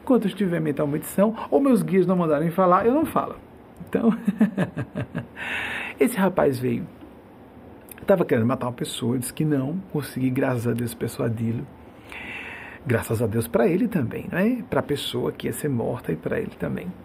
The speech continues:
Isso é um crime gravíssimo, não só porque é combinado em lei, diante das leis divinas também.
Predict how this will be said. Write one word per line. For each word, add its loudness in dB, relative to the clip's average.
Isso -2
é 0
um 2
crime 2
gravíssimo, -4
não 0
só 0
porque 2
é -2
combinado -2
em -4
lei, -4
diante 0
das -4
leis 0
divinas -2
também. -4